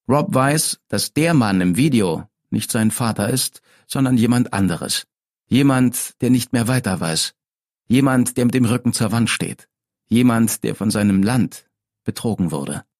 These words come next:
Und jemand, der sich um die Zukunft seiner Familie sorgt. Am Tag seines Selbstmords war Bud Dwyer nämlich offiziell immer noch Schatzmeister des Staates Pennsylvania, was bedeutete, dass seine Rente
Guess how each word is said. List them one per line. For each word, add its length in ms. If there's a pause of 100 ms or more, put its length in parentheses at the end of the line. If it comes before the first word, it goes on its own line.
(340)
Und 220
jemand, 340
der 120
sich 160
um 100
die 120
Zukunft 480
seiner 240
Familie 480
sorgt. 440 (1080)
Am 180
Tag 260
seines 260
Selbstmords 720
war 140
Bud 300
Dwyer 320
nämlich 440
offiziell 720
immer 260
noch 180
Schatzmeister 760
des 140
Staates 420
Pennsylvania, 840 (380)
was 200
bedeutete, 760 (340)
dass 180
seine 260
Rente 480